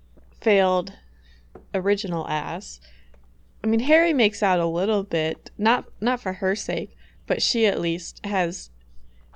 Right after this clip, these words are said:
the ability to handle the situation. <laughs>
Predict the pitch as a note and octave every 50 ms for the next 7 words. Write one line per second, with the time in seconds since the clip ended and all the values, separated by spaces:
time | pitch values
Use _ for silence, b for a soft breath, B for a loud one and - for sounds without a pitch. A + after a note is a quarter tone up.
0 | - - - G3+ F3+ E3 E3 F#3 F3+ F3+ F#3 F#3+ F#3 F3+ F3 F3 E3+ - F3+ F3+
1 | F#3+ F#3 F3+ F3 E3+ E3+ E3 D#3+ D#3+ D3+ D#3 - - F3 F3 - - F3+ - -
2 | - G3+ D#3+ E3+ C#4 C4 A#3+ - - - - - A#3+ C4+ - -